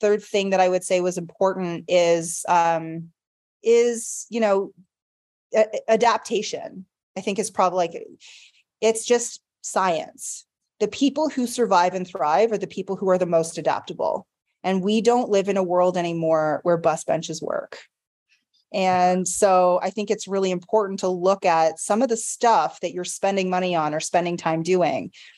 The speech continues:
You know, I have so many people who say to me, "I just have to make more phone calls." And I'm like, "We are moving into a period of time where people don't answer their phones. Everyone's phone is on Do Not Disturb.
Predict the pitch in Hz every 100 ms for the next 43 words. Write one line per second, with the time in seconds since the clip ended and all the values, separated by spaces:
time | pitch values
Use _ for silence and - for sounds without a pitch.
0 | _ _ - 190 180 175 196 185 214 214
1 | 214 196 214 220 185 175 185 180 180 180
2 | 180 165 180 175 196 220 - 185 170 180
3 | 165 175 165 170 165 - - - _ _
4 | _ _ _ - 190 196 190 185 226 240
5 | 214 214 247 208 190 226 190 - 196 196
6 | 175 - 180 180 170 - 196 202 180 175
7 | 170 165 165 165 180 165 - 165 151 -
8 | - - - _ _ _ _ _ _ _
9 | _ _ _ _ _ _ _ - 208 202
10 | 214 214 202 - 202 190 180 175 170 170
11 | 165 160 - - - -